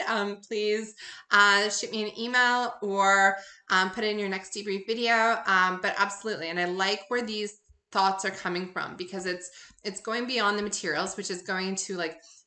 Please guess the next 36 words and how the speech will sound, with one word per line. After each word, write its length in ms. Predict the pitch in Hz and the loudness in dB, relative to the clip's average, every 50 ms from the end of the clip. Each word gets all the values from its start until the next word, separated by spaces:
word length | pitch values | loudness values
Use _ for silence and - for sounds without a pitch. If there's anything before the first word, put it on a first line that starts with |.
| - | -6
the 60 | 202 185 | -6 -6
why 360 | 175 180 190 185 180 185 190 190 | -2 0 2 4 6 6 6 6
behind 380 | 196 190 - 180 175 170 175 | 4 0 0 2 2 2 2
it 100 | 180 180 | 0 -2
and 100 | 180 170 | -4 -4
how 340 | 175 - - - 208 185 180 | -6 -6 -4 2 2 4 4
can 140 | 180 180 214 | 2 0 -2
the 80 | 185 180 | -6 -6
story 360 | 180 - - 190 185 180 175 | -6 -8 -6 -4 -4 -4 -2
be 120 | 175 175 | -4 -6
reflected. 640 | 175 170 175 170 - 156 - - - 202 208 214 220 - - - - - - | -6 -6 -8 -8 -8 -10 -10 -8 -6 -6 -6 -6 -6 -10 -18 -20 -20 -12 -6
And 100 | - 208 | -4 -2
a 60 | 202 | 0
number 320 | 202 202 196 214 214 220 220 | 2 0 0 2 2 0 0
of 120 | 214 196 | 0 -2
you, 420 | 190 190 180 180 180 180 180 185 175 - | -2 0 0 2 2 2 0 -2 -4 -6
I've 120 | 185 - | -8 -10
seen 240 | - - 220 208 202 | -8 -6 -4 -4 -4
this 180 | 185 175 - | -4 -6 -8
with 180 | - - _ - | -12 -18 _ -10
leases, 560 | 208 214 226 220 - - 226 220 214 208 - - - - - - _ - | -6 -6 -6 -4 -2 0 0 0 0 0 -4 -8 -16 -18 -20 -14 _ -2
I've 200 | - 180 180 175 | -2 -2 -2 -4
seen 280 | - - 208 190 190 | -6 -6 -6 -4 -2
this, 440 | 180 175 170 170 170 - - - - _ - | -2 -2 -2 -2 -4 -6 -14 -20 -14 _ -6
um, 640 | 180 175 165 156 156 156 151 143 139 143 170 185 185 - - - _ _ - - - - - - | -4 -2 0 0 0 -2 -4 -6 -8 -12 -14 -14 -14 -14 -16 -16 _ _ -20 -20 -20 -20 -20 -12
with 320 | 214 190 196 185 180 - | -6 -4 -2 -2 -2 -4
a 60 | - 202 | -4 -2
number 280 | 196 196 190 190 190 | -2 0 2 2 2
of 140 | 190 185 185 | 0 0 -2
the 160 | 196 185 - | -4 -6 -4
other 240 | - 185 175 170 170 | -4 -4 -2 -2 -2
topics 500 | 175 - 180 160 160 - 170 165 - - | -2 -2 -2 -2 -2 -4 -8 -10 -10 -12
as 160 | 180 175 - | -16 -12 -6
well, 280 | 185 180 175 202 214 - - | -2 0 0 0 0 -4 -6
is, 140 | 180 175 | -8 -6
like, 160 | - 175 160 | -4 -6 -6